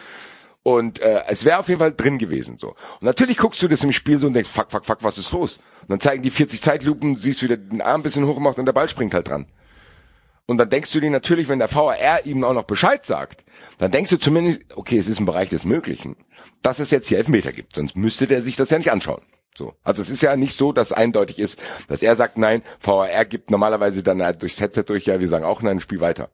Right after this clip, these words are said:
Nee, also es gab ja scheinbar die Intention zu sagen, na, na, schau's dir nochmal an. So. Das heißt, die Hoffnung besteht auf jeden Fall und dann kriegt die Eintracht diesen Elfmeter nicht.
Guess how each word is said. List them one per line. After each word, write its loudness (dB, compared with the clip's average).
Nee, 2
also -2
es -8
gab 0
ja 0
scheinbar 0
die -6
Intention 0
zu -6
sagen, 0
na, 2
na, 2
schau's 0
dir 4
nochmal 2
an. -12
So. -10
Das -4
heißt, 0
die 4
Hoffnung 2
besteht 2
auf 0
jeden 2
Fall 2
und -4
dann 0
kriegt -2
die 4
Eintracht -2
diesen -2
Elfmeter -4
nicht. -12